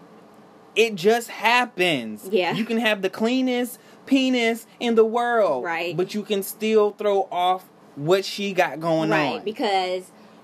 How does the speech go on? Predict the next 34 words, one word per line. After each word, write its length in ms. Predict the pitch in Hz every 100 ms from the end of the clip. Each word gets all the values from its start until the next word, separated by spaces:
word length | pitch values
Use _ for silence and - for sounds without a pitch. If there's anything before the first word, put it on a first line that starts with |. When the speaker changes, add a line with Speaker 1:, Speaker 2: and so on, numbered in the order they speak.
| -
Speaker 2:
it, 240 | 196 208 - - - - - - - - - - - - - - -
it 200 | 240 226
kinda 280 | - 269 254
goes 240 | 226 220 214
back 200 | 196 -
to 100 | 190
what 420 | 196 185 220 -
you 120 | 190
eat. 300 | 226 233 247 - - - - -
Speaker 1:
Oh, 160 | 127 170
Speaker 2:
You, 140 | 139
you 60 | 139
Speaker 1:
yeah. 220 | 147 131
Speaker 2:
know, 140 | - -
the 140 | - 113
Speaker 1:
Oh, 400 | 135 180 208 196
Speaker 2:
semen 360 | 147 139 127
going 260 | 123 127 -
inside. 0 |
And 440 | 196 185 156 127
Speaker 1:
yeah. 160 | 120 - 247
Speaker 2:
it's, 80 | 320
you 80 | 320
know, 200 | 294 294
it's, 300 | 262 233 -
it's 140 | 226 226
a 60 |
lot 180 | 220 220
of 80 | 233
factors 480 | - 240 - 185 170
there. 380 | 170 127 123 -
Speaker 1:
Yes. 680 | 123 113 123 160 156 - -
Speaker 2:
Um, 260 | 196 190 - - - -
it, 200 | 226